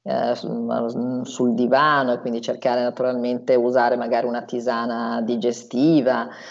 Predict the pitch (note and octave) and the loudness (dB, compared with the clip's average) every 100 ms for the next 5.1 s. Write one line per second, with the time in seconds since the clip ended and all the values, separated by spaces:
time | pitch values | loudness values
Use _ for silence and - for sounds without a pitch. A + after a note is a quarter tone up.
0 | - - C3+ B2 A#2+ A2+ A#2 A2+ A#2+ A#2+ | -10 -4 0 0 0 -2 -4 -6 -6 -6
1 | B2 A2+ - E3 - D#3+ D3+ C3+ A#2 C3 | -6 -6 -2 0 4 4 4 2 2 2
2 | C3 C3 C#3 D3 D3+ C3 C3 E3 D#3 C#3+ | 2 2 2 2 -2 -2 -2 0 0 -2
3 | C3 C3 B2+ - - - B2+ B2+ B2+ B2 | -6 -6 -8 -4 -4 -6 -4 -4 -4 -4
4 | B2+ B2+ C3 B2+ B2 B2+ B2 A#2 A#2+ - | -6 -4 -6 -4 -4 -2 -4 -4 -8 -10